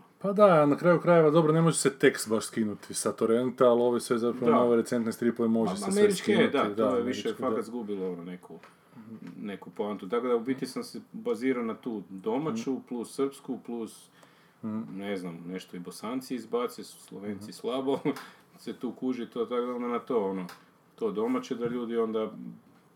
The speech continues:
Speaker 2: to bar ne mogu, mogu eventualno tamo da im neko došvera. Ali u principu da je ta cijena maltene svim omogućava da bude ista koji u Srbiji, što je nešto nevjerojatno u cijeloj priči, ipak ti
Speaker 1: Da.
Speaker 2: moraš otputovat do Beograda,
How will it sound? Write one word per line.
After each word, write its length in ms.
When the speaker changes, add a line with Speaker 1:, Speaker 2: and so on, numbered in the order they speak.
Speaker 2:
to 200
bar 220
ne 140
mogu, 200
mogu 240
eventualno 360
tamo 300
da 120
im 80
neko 240
došvera. 500
Ali 260
u 40
principu 440
da 80
je 80
ta 140
cijena 280
maltene 420
svim 240
omogućava 600
da 120
bude 280
ista 240
koji 340
u 60
Srbiji, 340
što 180
je 160
nešto 320
nevjerojatno 640
u 100
cijeloj 300
priči, 340
ipak 180
ti 140
Speaker 1:
Da. 60
Speaker 2:
moraš 260
otputovat 500
do 100
Beograda, 500